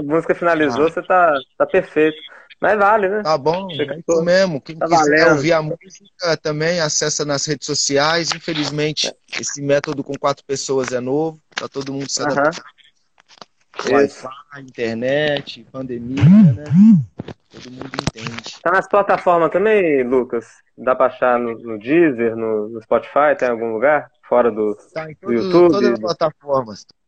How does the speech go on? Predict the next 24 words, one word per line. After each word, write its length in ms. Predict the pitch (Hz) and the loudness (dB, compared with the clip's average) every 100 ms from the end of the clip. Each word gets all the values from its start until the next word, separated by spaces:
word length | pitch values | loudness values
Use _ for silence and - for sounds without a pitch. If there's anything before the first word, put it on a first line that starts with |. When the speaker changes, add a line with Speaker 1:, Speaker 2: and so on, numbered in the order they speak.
| - | -6
Speaker 2:
Todas 240 | 160 165 | -4 -2
as 140 | 156 | -4
plataformas 640 | - 147 139 135 135 131 131 | -4 -4 -4 -6 -4 -6 -8
possíveis 680 | 135 - - 123 120 127 120 | -12 -10 -8 -8 -6 -8 -6
aí. 540 | 120 127 143 147 131 | -4 -2 -4 -4 -6
Inclusive, 680 | 127 139 143 123 139 147 147 - _ | -10 -6 -6 -4 -4 -2 -4 -6 _
pode 140 | 135 135 | -4 0
entrar 100 | 139 | 0
em 40 | |
contato 440 | 139 131 135 131 - | 0 -6 -4 -6 -6
comigo 400 | 123 127 139 139 | -6 -4 -6 -6
que 80 | |
eu 100 | 147 | -6
mando 300 | 127 131 135 | -4 -4 -6
pro 180 | - 127 | -8 -8
e-mail. 720 | 117 113 131 147 143 139 127 _ _ _ _ _ _ _ _ | -8 -4 -4 -2 -4 -6 -10 _ _ _ _ _ _ _ _
Saca? 520 | _ - 127 135 123 | _ -8 -8 -6 -8
É 120 | 110 110 | -8 -10
pra 320 | - 120 120 | -10 -8 -8
ser 180 | - 127 | -8 -8
ouvido 440 | 120 98 117 110 | -8 -10 -12 -10
mesmo. 520 | 113 127 135 127 131 _ _ | -8 -4 -4 -6 -14 _ _
Tamo 220 | 113 120 | -14 -14
junto. 300 | 104 110 98 | -12 -14 -16